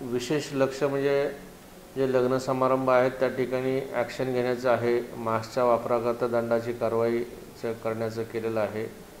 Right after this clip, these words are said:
तर प्रशासन आता सज्ज आहे. फक्त माझं नागरिकांना आव्हान आहे की मास्कचा वापर, सोशल डिस्टन्सिंग आणि सॅनिटायझर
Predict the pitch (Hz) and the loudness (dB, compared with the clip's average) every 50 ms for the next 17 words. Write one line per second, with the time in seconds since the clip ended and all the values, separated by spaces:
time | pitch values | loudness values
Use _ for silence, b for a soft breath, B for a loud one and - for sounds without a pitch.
0 | - - - - - - - - - - - 120 - - - 113 110 113 143 135 | -20 -20 -20 -20 -20 -20 -20 -20 -16 -12 -10 -10 -8 -2 0 0 0 0 -2 -2
1 | 127 - 139 135 131 120 135 131 - - - 127 123 123 135 127 117 107 113 120 | -2 -2 -2 -2 -2 0 -2 -2 -2 -2 -2 -4 0 2 4 4 4 4 2 0
2 | 117 117 110 - - 127 127 120 117 113 120 127 117 117 110 107 110 120 120 120 | -2 -4 -4 -4 -4 -2 0 2 2 2 2 0 2 2 0 2 0 0 0 0
3 | 123 123 123 123 117 107 98 110 117 123 123 117 104 95 104 98 95 - - - | 0 0 0 2 2 2 2 2 2 2 2 0 0 0 -2 -4 -4 -4 -8 -12
4 | - - - - - - - - - - - - - 139 139 135 127 117 117 120 | -16 -18 -20 -20 -20 -20 -20 -20 -20 -20 -16 -6 -2 -2 0 0 2 4 4 4
5 | 120 123 - - 139 131 127 123 - - 139 135 135 135 131 120 110 - 135 127 | 4 2 0 2 4 4 4 4 4 4 2 2 2 0 -2 -4 -2 -2 -2 -2
6 | 120 120 120 120 - 127 123 120 120 - 135 131 135 135 131 - - 120 120 120 | -2 -2 -4 -4 -4 -4 -4 -4 -4 -4 -4 -2 -2 -2 -2 -2 -2 -2 0 0
7 | 117 120 110 107 98 104 107 | 0 0 0 0 0 -2 -4